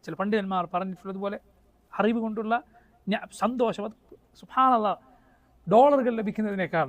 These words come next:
സ്വർണവും വെള്ളിയും ലഭിക്കുന്നതിനേക്കാൾ വലിയ സന്തോഷമാണ്. അവർക്ക് കിട്ടാത്ത സന്തോഷമാണ് അറിവിൻ്റെ സന്തോഷം. അത് ജീവിതത്തിൽ വലിയ സന്തോഷം പകർന്നു നൽകും.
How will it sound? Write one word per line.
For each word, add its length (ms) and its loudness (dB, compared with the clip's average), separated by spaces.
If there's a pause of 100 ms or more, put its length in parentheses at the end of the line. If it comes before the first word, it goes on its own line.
സ്വർണവും 460 2
വെള്ളിയും 320 -2
ലഭിക്കുന്നതിനേക്കാൾ 720 -6
വലിയ 140 -10 (100)
സന്തോഷമാണ്. 540 -10 (460)
അവർക്ക് 280 -4
കിട്ടാത്ത 400 0 (100)
സന്തോഷമാണ് 520 -12 (840)
അറിവിൻ്റെ 360 -2 (440)
സന്തോഷം. 420 -4
അത് 100 -8 (100)
ജീവിതത്തിൽ 420 -6 (300)
വലിയ 180 -8 (100)
സന്തോഷം 400 -8
പകർന്നു 300 -6
നൽകും. 200 -14